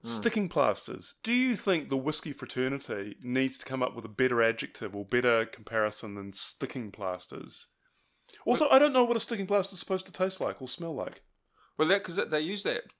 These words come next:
Speaker 2: to describe the Corrie of Reckon as well.
Speaker 1: Yeah, I've
Speaker 2: It
Speaker 1: seen
Speaker 2: was
Speaker 1: it. I've seen it
Speaker 2: sticking
Speaker 1: crop up a
Speaker 2: plasters
Speaker 1: few
Speaker 2: and
Speaker 1: times.
Speaker 2: tarmac was the description of
Speaker 1: I
Speaker 2: that
Speaker 1: mean,
Speaker 2: one.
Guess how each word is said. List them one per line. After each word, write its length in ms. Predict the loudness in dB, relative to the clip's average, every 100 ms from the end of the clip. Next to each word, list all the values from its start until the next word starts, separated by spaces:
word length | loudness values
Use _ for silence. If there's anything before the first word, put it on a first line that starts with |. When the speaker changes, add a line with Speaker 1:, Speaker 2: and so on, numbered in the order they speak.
| -8
Speaker 2:
to 120 | -6
describe 340 | -6 -2 -2
the 80 | -2
Corrie 240 | -6 -6 -4
of 80 | -8
Reckon 280 | -8 -12
as 120 | -12 -8
well. 220 | -8 -4
Speaker 1:
Yeah, 300 | 0 4 6 6
I've 140 | 6
Speaker 2:
It 20 |
Speaker 1:
seen 220 | 6 4 4
Speaker 2:
was 80 |
Speaker 1:
it. 40 | 4
I've 100 | 2
seen 140 | 2
it 20 | 0
Speaker 2:
sticking 100 | 4
Speaker 1:
crop 120 | 6
up 20 |
a 40 | 6
Speaker 2:
plasters 180 | 4 -4
Speaker 1:
few 60 |
Speaker 2:
and 60 | -4
Speaker 1:
times. 80 | 4
Speaker 2:
tarmac 480 | 4 4 -4 -12 -14
was 180 | -14
the 100 | -14
description 460 | -14 -12 -12 -12 -12
of 100 | -2
Speaker 1:
I 40 |
Speaker 2:
that 80 | 2
Speaker 1:
mean, 100 | 2
Speaker 2:
one. 100 | 0